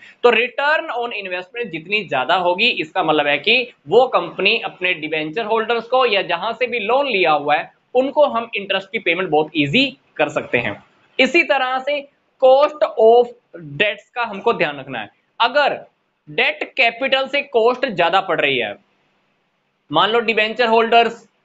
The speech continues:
आपको आठ परसेंट पे दें और कोई दूसरा debenture holder आपको दस परसेंट पे दे,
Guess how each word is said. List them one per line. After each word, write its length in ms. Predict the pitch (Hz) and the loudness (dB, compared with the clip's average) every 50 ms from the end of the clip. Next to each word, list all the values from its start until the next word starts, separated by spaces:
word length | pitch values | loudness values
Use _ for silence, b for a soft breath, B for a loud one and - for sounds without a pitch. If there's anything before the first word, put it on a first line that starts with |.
| _ - | _ 0
आपको 280 | 165 349 - - - 233 | 0 0 0 2 2 2
आठ 340 | - 202 202 208 214 - - | 4 4 4 2 2 -2 -8
परसेंट 340 | 226 220 226 226 226 226 | -6 0 0 0 0 0
पे 160 | 226 233 226 226 | 0 0 2 2
दें 280 | 226 226 220 220 226 226 _ _ _ _ _ _ _ _ _ _ - | 2 2 2 0 -2 -6 _ _ _ _ _ _ _ _ _ _ 2
और 120 | 190 196 196 | 2 2 2
कोई 260 | 196 220 247 247 247 | 2 2 2 2 2
दूसरा 360 | 185 220 226 214 233 247 254 | -2 -6 -6 -2 0 0 0
debenture 480 | 247 226 226 214 220 220 220 220 240 226 | 0 0 -2 -4 -4 -4 -4 -4 -4 0
holder 320 | 220 220 220 220 233 226 | 0 0 2 2 2 2
आपको 320 | 208 202 202 202 - 226 | 4 2 2 0 -2 -8
दस 180 | 202 170 202 202 208 - | -4 -2 -4 -4 -4 -6
परसेंट 360 | 214 190 196 190 175 165 160 | -6 -2 -2 -2 -2 -2 -4
पे 100 | 160 147 | -6 -4
दे, 220 | 135 123 110 101 | -4 -4 -6 -8